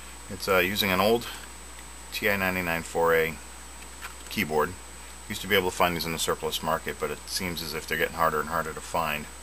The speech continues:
Um, the computers themselves are pretty easy to find. It's, uh, the key matrix is running to a pic microcontroller, which is doing the decoding of the keys,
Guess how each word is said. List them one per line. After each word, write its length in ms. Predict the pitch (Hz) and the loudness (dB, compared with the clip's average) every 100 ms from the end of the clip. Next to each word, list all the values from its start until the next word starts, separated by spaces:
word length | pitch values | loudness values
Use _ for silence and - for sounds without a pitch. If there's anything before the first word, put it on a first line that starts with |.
| - - - - - - 80 | -16 -16 -16 -16 -16 -12 -6
Um, 300 | 78 76 76 - - - - - - | -4 -4 -6 -12 -16 -16 -18 -14 -12
the 80 | - | -10
computers 460 | 80 - 104 85 | -2 4 6 4
themselves 400 | 76 - 80 - | 0 0 0 0
are 60 | 71 | -6
pretty 180 | 76 71 | -6 -6
easy 240 | 71 71 | -6 -8
to 60 | - | -6
find. 280 | 67 65 - - - - - - | -4 -4 -6 -14 -14 -14 -14 -8
It's, 200 | 87 - | -6 0
uh, 280 | 92 82 78 - - - - - - - - - - - - - | 4 6 6 2 -12 -14 -16 -16 -16 -16 -16 -16 -18 -18 -18 -14
the 80 | - | -6
key 160 | - 139 | 0 6
matrix 400 | 117 110 101 98 | 6 6 2 0
is 140 | 87 | 4
running 340 | 95 92 87 - - - - - - - - | 6 6 4 -2 -14 -16 -16 -16 -16 -14 0
to 120 | - | 0
a 40 | |
pic 300 | - 85 - - - - 92 | 4 4 2 -10 -12 -4 2
microcontroller, 840 | 90 87 78 85 - 76 73 76 - - - - - | 4 4 0 0 0 2 2 0 -6 -16 -14 -16 -10
which 160 | - - | -4 -2
is 80 | |
doing 220 | 120 117 104 | 4 4 4
the 60 | |
decoding 760 | 87 87 - 117 107 80 78 78 - - - - - - | 2 -2 2 4 6 6 2 -4 -10 -16 -16 -16 -14 -10
of 120 | - | -10
the 60 | - | -8
keys, 380 | - 101 - | -4 0 2